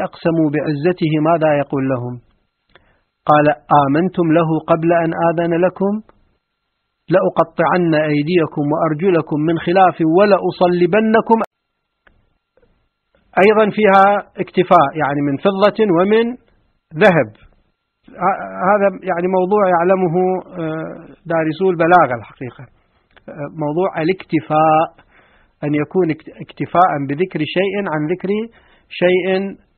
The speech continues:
آخر، يذكر مرة هذا ومرة هذا، مرة ذكر الذهب يريد الذهب والفضة، ومرة ذكر الفضة يريد الفضة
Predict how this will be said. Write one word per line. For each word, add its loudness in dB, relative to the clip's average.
آخر، -6
يذكر -2
مرة 2
هذا 0
ومرة 0
هذا، -4
مرة -2
ذكر -6
الذهب -2
يريد -2
الذهب -4
والفضة، -2
ومرة 0
ذكر -2
الفضة -2
يريد -2
الفضة -4